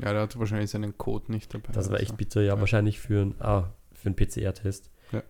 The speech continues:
Speaker 2: Ja, und dann eben hatte Inter auch einen, einen Spieler, der nicht getestet war.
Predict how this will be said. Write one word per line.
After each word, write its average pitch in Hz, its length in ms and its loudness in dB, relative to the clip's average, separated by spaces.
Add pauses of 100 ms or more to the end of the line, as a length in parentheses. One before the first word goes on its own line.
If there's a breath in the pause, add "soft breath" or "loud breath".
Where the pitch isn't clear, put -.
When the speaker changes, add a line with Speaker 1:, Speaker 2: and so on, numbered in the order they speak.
Speaker 2:
Ja, 92 160 0 (160)
und 104 160 0
dann 101 140 4
eben 104 340 2 (320 loud breath)
hatte - 240 -2
Inter 107 260 0
auch 107 140 2
einen, 101 460 2 (280)
einen 101 200 0
Spieler, 104 240 0
der 95 100 2
nicht 117 180 2
getestet 127 480 -4
war. 113 200 0